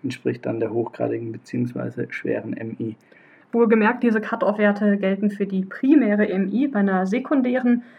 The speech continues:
Speaker 2: könnte man eine hochgradige schon ab, ähm, größer dreißig,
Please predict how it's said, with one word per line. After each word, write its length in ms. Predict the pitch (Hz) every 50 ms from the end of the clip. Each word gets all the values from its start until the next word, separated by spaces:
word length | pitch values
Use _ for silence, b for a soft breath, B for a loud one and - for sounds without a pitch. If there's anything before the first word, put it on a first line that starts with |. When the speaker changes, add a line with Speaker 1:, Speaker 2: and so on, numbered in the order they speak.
| B B B B _
Speaker 2:
könnte 260 | - 240 240 208 220
man 440 | 214 202 202 202 202 202 202 202 202
eine 340 | 208 202 190 185 190 190 190
hochgradige 880 | 226 240 240 - - - 220 214 214 208 208 202 202 196 190 202 202 B B B B B B
schon 580 | - - - 214 208 196 202 202 196 196 196
ab, 300 | 202 190 190 190 - - - -
ähm, 400 | 202 196 190 185 185 190 196 190
größer 600 | 196 196 202 202 202 - 196 185 180 185 190 - - - -
dreißig, 720 | - 202 196 185 190 202 202 202 - 175 170 - - -